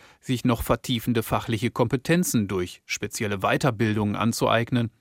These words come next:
und weitere Einrichtungen kennenzulernen. Zum einen hat sie eine Palliativ-Care-Fachweiterbildung absolviert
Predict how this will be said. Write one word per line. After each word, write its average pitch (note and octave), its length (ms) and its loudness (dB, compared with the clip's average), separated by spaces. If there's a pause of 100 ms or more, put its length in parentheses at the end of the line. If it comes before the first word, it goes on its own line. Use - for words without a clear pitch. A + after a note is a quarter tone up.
(320)
und F#3 220 2
weitere A#2+ 420 2
Einrichtungen A2 720 0
kennenzulernen. G2+ 720 -8 (720)
Zum A#2 240 0
einen B2+ 320 0 (260)
hat B2+ 160 -2
sie A#2 160 0
eine A2 260 2
Palliativ-Care-Fachweiterbildung A#2+ 1900 0
absolviert A#2 600 2